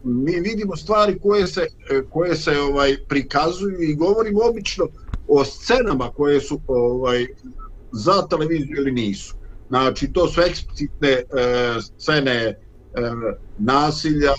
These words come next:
možda seksualnosti i još gore kombinacije to dvoje. I kažem, to, mislim, nije zdravo za um koji je mlad, koji se forsira,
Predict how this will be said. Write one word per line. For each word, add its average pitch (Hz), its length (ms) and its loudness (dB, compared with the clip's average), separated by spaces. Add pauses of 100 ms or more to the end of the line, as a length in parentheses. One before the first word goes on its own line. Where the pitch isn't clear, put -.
(100)
možda 139 380 0
seksualnosti 139 1200 0
i 143 140 -2
još 135 200 4
gore 139 300 2
kombinacije 135 800 0
to 131 160 2
dvoje. 147 460 0 (380)
I 123 80 -10
kažem, 135 420 0
to, 147 160 0 (140)
mislim, 131 400 -4
nije 156 280 2
zdravo 151 420 2
za 127 100 0
um 151 360 0
koji 139 220 4
je 135 100 2
mlad, 139 420 2
koji 127 220 0
se 117 140 -10 (100)
forsira, 143 600 2